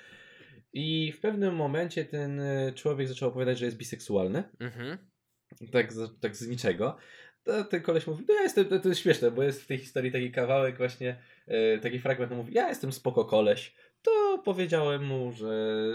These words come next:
Speaker 1: "No spoko, good for you", tak?
Speaker 2: Mhm.
Speaker 1: No to rozmawiają, rozmawiają dalej. Mówi, że trzeba w życiu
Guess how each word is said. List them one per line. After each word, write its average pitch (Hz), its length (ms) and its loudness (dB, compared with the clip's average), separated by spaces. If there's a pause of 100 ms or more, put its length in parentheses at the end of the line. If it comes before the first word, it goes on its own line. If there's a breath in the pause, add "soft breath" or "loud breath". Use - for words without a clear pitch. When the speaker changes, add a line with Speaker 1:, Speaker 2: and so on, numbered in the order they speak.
Speaker 1:
"No 208 120 -4
spoko, 131 560 2 (880)
good 139 180 2
for 123 200 6
you", 87 140 2
tak? 131 280 -2
Speaker 2:
Mhm. 165 220 -4 (580 loud breath)
Speaker 1:
No 196 140 0
to 185 80 2
rozmawiają, 151 420 4
rozmawiają 127 420 0
dalej. 170 420 4 (180 loud breath)
Mówi, 147 220 -2
że 135 120 -4
trzeba 147 420 0
w 120 60 -6
życiu 123 600 -2